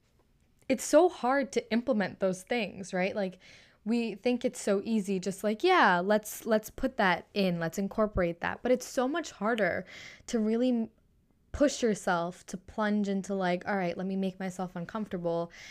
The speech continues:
and not really necessarily focus on all of the thousand things that,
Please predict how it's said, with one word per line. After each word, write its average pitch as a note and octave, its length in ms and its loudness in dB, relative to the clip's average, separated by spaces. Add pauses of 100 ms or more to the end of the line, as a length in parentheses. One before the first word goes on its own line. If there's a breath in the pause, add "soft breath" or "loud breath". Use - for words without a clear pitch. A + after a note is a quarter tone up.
(240 loud breath)
and F3 500 -4
not F#3+ 320 -2
really F#3 320 -2
necessarily F3 540 -6
focus F3+ 440 -8
on E3 400 -8
all E3+ 200 -2
of E3 100 -12
the - 60 -20
thousand E3+ 440 -6
things F3 340 -8 (140)
that, D#3 520 -6